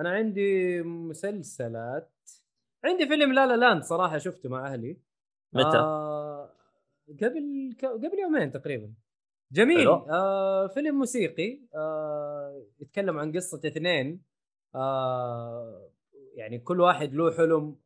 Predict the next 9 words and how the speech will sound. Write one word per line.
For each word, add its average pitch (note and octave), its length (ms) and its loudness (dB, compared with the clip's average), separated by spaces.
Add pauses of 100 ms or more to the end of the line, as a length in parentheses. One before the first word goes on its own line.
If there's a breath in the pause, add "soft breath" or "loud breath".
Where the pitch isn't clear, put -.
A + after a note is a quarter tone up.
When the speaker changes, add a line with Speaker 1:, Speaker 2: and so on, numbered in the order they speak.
Speaker 1:
آه، A2 720 -18 (280)
يب-، B2 160 -14
يبغى C3 800 -6
يوصل C#3+ 400 0
له. F3 180 -4 (520)
آه، B2 1200 -8
صاروا G3 440 2
حبايب D#3 500 4
وأصحاب، C#3 580 0